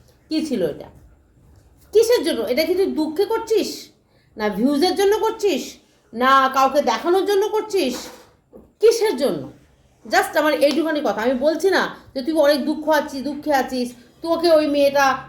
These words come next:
অনেক দুঃখ দিচ্ছে, তুই ওই মেয়েটাকে অনেক দুঃখ দিয়েছিস, কোনো রিভেঞ্জের খেলা খেলছিস। হ্যাঁ, তুই প্র্যাঙ্ক বলেছিলিস, এখন কেন কষ্ট পাচ্ছিস? তোরা তো বলেছিলিস সেটা নাটক করেছিলিস, তাহলে এখন কেন কষ্ট পাচ্ছিস? আমি এইগুলোতে যাচ্ছিই না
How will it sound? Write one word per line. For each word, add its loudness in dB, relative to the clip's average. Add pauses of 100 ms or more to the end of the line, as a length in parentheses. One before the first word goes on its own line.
অনেক -2
দুঃখ -4
দিচ্ছে, 0
তুই 2
ওই 2
মেয়েটাকে 0
অনেক -2
দুঃখ -2
দিয়েছিস, -4
কোনো -4
রিভেঞ্জের -2
খেলা 0
খেলছিস। -4 (280)
হ্যাঁ, 2
তুই -2
প্র্যাঙ্ক 2
বলেছিলিস, 0
এখন -4
কেন -2 (120)
কষ্ট -6
পাচ্ছিস? -4 (260)
তোরা 2
তো 0
বলেছিলিস 2
সেটা -6
নাটক -2
করেছিলিস, -4 (240)
তাহলে -2
এখন 2
কেন -2 (100)
কষ্ট -6
পাচ্ছিস? -2
আমি 0
এইগুলোতে -2 (140)
যাচ্ছিই -6
না -10